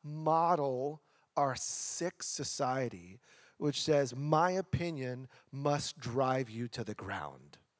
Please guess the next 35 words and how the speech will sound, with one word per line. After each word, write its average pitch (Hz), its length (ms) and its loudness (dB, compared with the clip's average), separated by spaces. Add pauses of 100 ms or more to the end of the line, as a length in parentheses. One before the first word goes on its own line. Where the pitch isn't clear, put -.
(560)
And 175 100 6
so 208 140 8
we 208 140 6
hold 214 240 6
firm 202 640 0
to 170 100 -4
the 147 80 -4
scriptures. 139 640 -4 (260)
We 175 100 0
hold 185 200 6
firm 208 400 0
to - 140 -8
our 180 100 4
convictions, 160 800 -4 (100)
<laughs> 190 120 -14
but - 160 4
at - 80 -2
the 226 80 -4
same 262 300 4
time, 302 260 10
we 285 100 8
hug 294 240 10
one 262 180 12
another, 175 320 6
we 202 140 -4
show 247 220 4
grace 254 300 6
to 220 80 -2
one 202 160 2
another, 190 420 2 (340)
and 180 100 6
we 214 140 4
don't 277 320 -2
make 214 260 0
this - 300 0